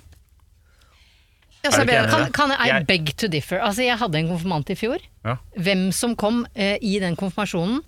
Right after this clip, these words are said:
Speaker 3: han, altså, han kunne ikke brydd seg mindre.
Speaker 2: Nei.
Speaker 3: Det eneste han gjorde var å stå og telle penger og
Speaker 2: Mm.
Speaker 3: se på gaver,
Speaker 1: Mhm.
Speaker 3: eh, og litt
Speaker 2: Jo, jo,
Speaker 3: sånn
Speaker 2: men
Speaker 3: klein under talene.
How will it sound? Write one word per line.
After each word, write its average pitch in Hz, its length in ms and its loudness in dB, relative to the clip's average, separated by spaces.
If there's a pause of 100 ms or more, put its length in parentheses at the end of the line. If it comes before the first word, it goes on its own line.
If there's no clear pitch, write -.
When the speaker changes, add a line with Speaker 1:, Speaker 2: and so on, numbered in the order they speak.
(240)
Speaker 3:
han, 220 140 0 (100)
altså, 226 220 -4
han - 80 -6
kunne 214 180 -2
ikke 214 140 -4 (140)
brydd 147 420 0
seg 214 160 -2
mindre. 185 200 0
Speaker 2:
Nei. 254 120 0
Speaker 3:
Det - 260 -2
eneste 247 380 0
han 254 60 0
gjorde 240 180 0
var 240 100 0
å 233 80 -2
stå 233 120 -2
og 220 60 -4
telle 208 220 0
penger 226 380 0 (400)
og 269 80 0
Speaker 2:
Mm. 208 80 0
Speaker 3:
se 214 120 4
på 247 140 -2
gaver, 226 320 2 (320)
Speaker 1:
Mhm. 226 160 2
Speaker 3:
eh, 247 300 4
og 254 140 2
litt 233 420 -2
Speaker 2:
Jo, 233 160 4
jo, 160 60 4
Speaker 3:
sånn - 20 4
Speaker 2:
men 220 100 4
Speaker 3:
klein 190 240 2
under 202 180 2
talene. 214 500 0